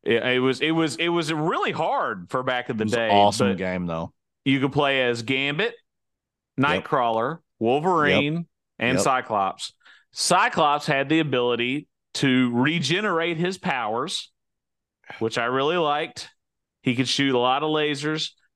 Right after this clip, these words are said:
Speaker 1: in any direction, and he could jump twice as tall as any of the other ones. So he had the most powers, kinda like the same reason Raphael's my favorite Teenage Mutant Ninja Turtle, 'cause he, he was the fastest in the
Speaker 2: Now,
Speaker 1: video
Speaker 2: wait a
Speaker 1: games.
Speaker 2: second.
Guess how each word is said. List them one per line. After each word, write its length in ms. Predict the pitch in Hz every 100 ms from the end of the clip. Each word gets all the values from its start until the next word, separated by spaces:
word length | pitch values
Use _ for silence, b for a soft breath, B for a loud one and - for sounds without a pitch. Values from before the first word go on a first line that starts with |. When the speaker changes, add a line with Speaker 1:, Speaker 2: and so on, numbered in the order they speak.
| -
Speaker 1:
in 180 | 143
any 240 | 151 160 202
direction, 640 | 233 185 165 - 208 233 - 202
and 260 | 247 262
he 160 | 208 214
could 240 | 233 175
jump 380 | 143 220 254 -
twice 400 | - 117 110 -
as 120 | 107
tall 360 | - 117 107 104
as 120 | 104
any 200 | 104 101
of 100 | 98
the 120 | 101
other 200 | 98 98
ones. 520 | 95 98 98 101 - - B B B -
So 500 | - 143 135 131 131
he 180 | 151 160
had 180 | 160
the 80 | 160
most 260 | 160 165 -
powers, 380 | 208 202 143 -
kinda 200 | 160 160
like 200 | 165 -
the 80 |
same 280 | 160 165 165
reason 500 | 170 160 165 151 147
Raphael's 560 | 156 147 156 160 165 156
my 120 | 143
favorite 360 | 139 147 151 143
Teenage 360 | 160 156 151
Mutant 240 | 156 156 180
Ninja 80 | 151
Turtle, 280 | 131 113
'cause 180 | 110 113
he, 260 | 135 131 139
he 160 | 131
was 160 | 135 143
the 100 | 165
fastest 680 | 151 156 170 170 120 117 127
in 140 | 123
the 80 | 139
Speaker 2:
Now, 200 | 139 127
Speaker 1:
video 120 | 127
Speaker 2:
wait 160 | 165 156
a 60 | 107
Speaker 1:
games. 100 | 92
Speaker 2:
second. 380 | 95 92 85